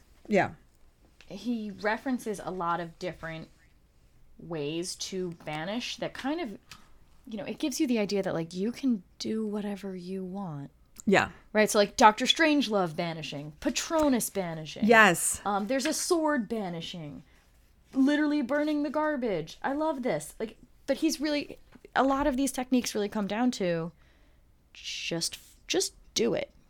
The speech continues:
Speaker 1: And have
Speaker 2: Do what
Speaker 1: fun doing
Speaker 2: works.
Speaker 1: it. He
Speaker 2: And
Speaker 1: keeps
Speaker 2: have fun
Speaker 1: mentioning
Speaker 2: doing
Speaker 1: having
Speaker 2: it.
Speaker 1: fun doing it.
Speaker 2: Yes.
Speaker 1: So, yeah, however you banish is totally up to you. Then chapter eleven, I don't know how far you wanted. I, I'm
Speaker 2: Well,
Speaker 1: assuming
Speaker 2: I
Speaker 1: you
Speaker 2: would
Speaker 1: wanted
Speaker 2: love to talk about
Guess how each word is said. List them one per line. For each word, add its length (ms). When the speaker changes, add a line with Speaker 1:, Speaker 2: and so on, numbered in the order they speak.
Speaker 1:
And 120
have 280
Speaker 2:
Do 100
what 120
Speaker 1:
fun 140
doing 260
Speaker 2:
works. 120
Speaker 1:
it. 60
He 140
Speaker 2:
And 80
Speaker 1:
keeps 140
Speaker 2:
have 60
fun 60
Speaker 1:
mentioning 480
Speaker 2:
doing 180
Speaker 1:
having 280
Speaker 2:
it. 80
Speaker 1:
fun 460
doing 340
it. 120
Speaker 2:
Yes. 600
Speaker 1:
So, 200
yeah, 240
however 400
you 160
banish 420
is 140
totally 460
up 160
to 120
you. 300
Then 400
chapter 420
eleven, 580
I 120
don't 100
know 80
how 160
far 240
you 140
wanted. 360
I, 80
I'm 160
Speaker 2:
Well, 120
Speaker 1:
assuming 240
Speaker 2:
I 40
Speaker 1:
you 60
Speaker 2:
would 80
Speaker 1:
wanted 180
Speaker 2:
love 60
to 60
talk 220
about 280